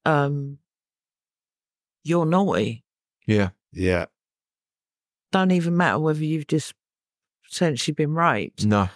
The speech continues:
Speaker 1: You're naughty.
Speaker 2: Yeah.
Speaker 1: And so, f-, so, you know, speed that up another thirty years.
Speaker 2: Yeah.
Speaker 1: I,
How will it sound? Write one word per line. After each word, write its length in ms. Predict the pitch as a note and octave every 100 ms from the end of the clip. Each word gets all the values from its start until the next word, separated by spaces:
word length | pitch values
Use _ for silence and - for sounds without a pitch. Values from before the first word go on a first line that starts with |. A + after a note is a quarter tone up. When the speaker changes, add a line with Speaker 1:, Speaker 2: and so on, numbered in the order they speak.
| _ _ _ _ _
Speaker 1:
You're 180 | F3+ F3
naughty. 600 | E3 F3 C3+ B2 A2 B2
Speaker 2:
Yeah. 260 | F#2+ F#2+ F2+ _ _ _ _ _ -
Speaker 1:
And 420 | D3 D3+ D3 D3 - _ _ _
so, 220 | - G3
f-, 260 | F3 - - _ -
so, 320 | - E3+ E3 _ _ _ _ _ _
you 100 | F#3+
know, 340 | F#3 D#3+ C#3 C3 - _ _ -
speed 580 | - C3 - A3 A3 F3+
that 140 | -
up 220 | F#3+ -
another 280 | E3 E3+ E3
thirty 460 | - F3 D#3 - D3+
years. 640 | D#3+ D3 A#2 D3 E3 -
Speaker 2:
Yeah. 240 | G#2 G#2+ F#2+ _ _ _ _ -
Speaker 1:
I, 220 | - -